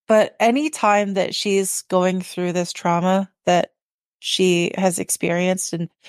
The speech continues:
she's piecing it apart and she's trying to figure out how she feels about everything and who she is and how, what this makes her as far as, you know, where she stands in the world and was she beloved by her parents and,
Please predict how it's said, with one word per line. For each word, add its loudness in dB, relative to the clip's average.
she's 0
piecing 0
it 2
apart 4
and -4
she's -2
trying -2
to 0
figure -2
out 2
how 4
she -2
feels 0
about 2
everything 0
and -2
who 4
she 4
is 4
and -2
how, -2
what 2
this -2
makes 0
her 4
as 0
far 4
as, -2
you -4
know, -2
where -2
she 2
stands -2
in -2
the 0
world -2
and -4
was -2
she -2
beloved 6
by 4
her -2
parents -4
and, -8